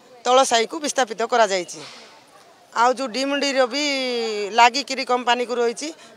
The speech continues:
ତାଙ୍କର ବି କିଛି ସୁବିଧା ଦିଆଯାଇ ନାହିଁ, କି ମଶାଣ ନାହିଁ, କିଛି ନାହିଁ। ତାଙ୍କେ ବି ମୁଁ, ଏ, ଯୋଉ ସଂସ୍କାର କରିବା ପାଇଁ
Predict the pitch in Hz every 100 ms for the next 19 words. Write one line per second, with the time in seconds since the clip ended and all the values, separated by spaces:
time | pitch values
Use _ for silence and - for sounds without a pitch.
0 | - 226 233 247 262 254 262 254 233 240
1 | 240 202 208 196 190 180 170 - - -
2 | _ 277 277 247 247 240 240 247 339 254
3 | 226 240 233 320 262 - - - 247 247
4 | 254 294 277 254 240 233 226 220 214 196
5 | 233 214 208 233 233 - 254 233 240 226
6 | 226 233 262 247